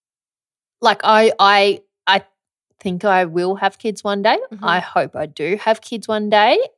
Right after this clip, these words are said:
Speaker 1: But I know that that's not the be all and end all of life.
Speaker 2: Mm-hmm, mm-hmm.
Speaker 1: Um, I get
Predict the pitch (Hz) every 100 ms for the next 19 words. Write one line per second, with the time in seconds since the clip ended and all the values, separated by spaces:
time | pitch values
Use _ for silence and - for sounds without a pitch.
0 | _ _ _ _ _ _ _ _ _ _
1 | _ _ _ 208 190 185 - _ _ _
2 | _ - 214 202 196 196 233 175 185 -
3 | 226 185 190 165 170 175 175 170 160 165
4 | _ _ _ 185 165 170 165 156 - -
5 | 170 - - - - - - 226 196 180
6 | - 196 175 175 _ _ _ _ _ -
7 | 196 196 185 185 185 165 _ _ _ _
8 | _ _ _ _ _ _ - 190 185 190
9 | -